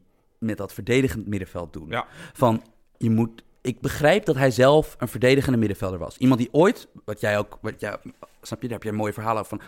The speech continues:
Speaker 1: ooit was het een aanvallende middenvelder
Speaker 2: Ja,
Speaker 1: bij Fortuna.
Speaker 2: eh, aanvallend, toen box-to-box en toen werd het echt
Speaker 1: Zeker.
Speaker 2: verdedigend.
Speaker 1: En hij heeft natuurlijk bij P S V was hij natuurlijk ook gewoon echt aanvallend effectief.
Speaker 2: Ja, man.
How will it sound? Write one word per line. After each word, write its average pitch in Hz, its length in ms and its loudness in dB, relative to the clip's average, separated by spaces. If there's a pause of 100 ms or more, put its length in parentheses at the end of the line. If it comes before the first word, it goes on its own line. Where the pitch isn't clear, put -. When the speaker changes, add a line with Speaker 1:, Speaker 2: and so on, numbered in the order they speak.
Speaker 1:
ooit 180 160 2
was 170 80 0
het - 100 -8
een 135 60 -6
aanvallende 123 340 2
middenvelder 110 360 -2
Speaker 2:
Ja, 147 60 -2
Speaker 1:
bij 123 100 -4
Fortuna. 117 400 -4
Speaker 2:
eh, 135 80 -10 (200)
aanvallend, 147 520 -2
toen 160 160 -6
box-to-box 151 560 -4
en 135 80 -10
toen 185 120 -10
werd 135 140 -2
het 120 80 -10
echt - 100 -2
Speaker 1:
Zeker. 165 160 6
Speaker 2:
verdedigend. 165 320 2
Speaker 1:
En 117 80 -2
hij 113 100 0
heeft 117 120 -6
natuurlijk 117 220 2
bij 104 100 -4
P - 40 -16
S - 20 -18
V - 160 -10
was - 140 -16
hij - 100 -18
natuurlijk - 300 -18
ook - 40 -20
gewoon - 160 -18
echt - 180 -16
aanvallend 107 380 -2
effectief. 101 360 -10
Speaker 2:
Ja, 143 200 0
man. 127 160 -6